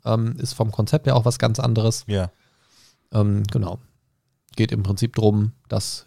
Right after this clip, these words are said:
Speaker 1: Teams aus Profis und Abenteurer, äh, äh, Anfängern, jeweils immer eins von beidem, zusammengelegt werden und, ähm, dann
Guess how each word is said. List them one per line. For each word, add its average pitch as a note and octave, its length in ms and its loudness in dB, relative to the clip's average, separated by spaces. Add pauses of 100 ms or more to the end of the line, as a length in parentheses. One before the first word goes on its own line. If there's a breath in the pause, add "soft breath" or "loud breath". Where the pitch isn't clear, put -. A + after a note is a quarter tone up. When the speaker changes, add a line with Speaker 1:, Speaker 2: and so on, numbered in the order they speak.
(160)
Speaker 1:
Teams A2+ 320 -2
aus A2 180 -2
Profis A2+ 460 0
und B2 320 -2
Abenteurer, A2+ 640 2
äh, - 560 0
äh, A#2+ 60 2
Anfängern, G#2+ 640 0 (200)
jeweils G#2 240 -4
immer G#2+ 300 2 (220)
eins A2 240 -2
von G#2 100 0
beidem, A#2 360 4 (520 soft breath)
zusammengelegt B2 1160 4
werden B2 520 4 (840 soft breath)
und, G#2 680 4
ähm, G2 600 2
dann G2 380 0